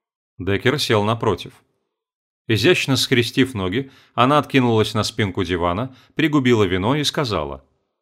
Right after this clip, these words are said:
«Сожалею, что ваш визит совпал с трагичным происшествием. Так чем могу?» «Вы, похоже, куда-то собирались», сказал Деккер. «Надеюсь, мы вас не задерживаем?»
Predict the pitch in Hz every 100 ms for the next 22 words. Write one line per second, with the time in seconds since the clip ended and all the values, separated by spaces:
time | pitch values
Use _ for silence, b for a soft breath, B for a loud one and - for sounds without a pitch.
0 | _ _ _ _ _ _ - - 170 196
1 | 170 110 - 113 110 110 117 117 143 -
2 | 110 - 127 117 b b - 123 123 110
3 | - 110 113 110 - 107 - 90 87 90
4 | _ _ _ _ _ - 143 202 180 131
5 | 110 139 - _ _ _ _ _ _ _
6 | _ _ _ _ _ 80 87 95 - 98
7 | 90 104 98 98 - 110 120 92 69 -
8 | _ - - 101 90 92 87 80 80 71
9 | _ _ _ - 90 87 95 87 - -
10 | 92 92 92 101 90 95 107 175 95 85
11 | 76